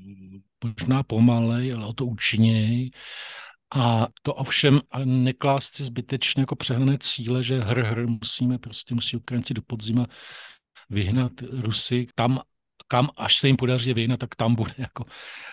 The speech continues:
nějaká hranice, pak se bude jednat. Ale, mm, samozřejmě to, co říkám, je problematické, poněvadž bohužel Ukrajina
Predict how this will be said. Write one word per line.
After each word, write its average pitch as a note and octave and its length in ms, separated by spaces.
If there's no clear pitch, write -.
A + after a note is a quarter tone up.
nějaká A#2+ 300
hranice, A2+ 400
pak - 180
se B2+ 120
bude A#2+ 200
jednat. A2 340
Ale, A2+ 280
mm, B2 360
samozřejmě B2+ 360
to, A2+ 100
co - 140
říkám, B2+ 480
je B2+ 260
problematické, B2 760
poněvadž A#2 320
bohužel A#2+ 440
Ukrajina A#2+ 760